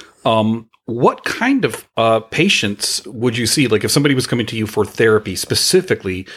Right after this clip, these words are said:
what kind of issues can they talk to you about and have, uh, like, this kind of therapy?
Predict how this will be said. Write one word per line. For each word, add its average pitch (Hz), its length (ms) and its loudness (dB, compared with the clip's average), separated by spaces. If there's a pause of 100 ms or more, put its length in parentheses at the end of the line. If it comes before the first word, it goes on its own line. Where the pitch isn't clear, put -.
(160)
what 127 380 0
kind 120 260 -2
of 107 100 0
issues 95 400 0
can 110 180 -4
they 139 100 -4
talk 202 280 -2
to 123 60 -2
you 104 120 2
about 95 340 -2
and 135 400 2
have, 120 500 0 (160)
uh, 110 260 2 (300)
like, 104 200 -2
this 117 180 2
kind 104 200 0
of 107 100 -4
therapy? 156 460 -2